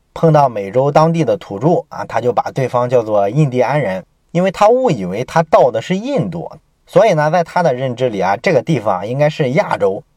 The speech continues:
而这个阿美利哥韦斯普奇呢，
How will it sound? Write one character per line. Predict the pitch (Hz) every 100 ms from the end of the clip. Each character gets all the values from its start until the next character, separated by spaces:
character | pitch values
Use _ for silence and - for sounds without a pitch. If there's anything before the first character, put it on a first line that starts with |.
| _
而 | - 160 220
这 | 240 143
个 | 113 104
阿 | - 196
美 | 156 104
利 | 160 135
哥 | 151 160
韦 | 139 107
斯 | -
普 | 170 107
奇 | - - 107
呢， | 147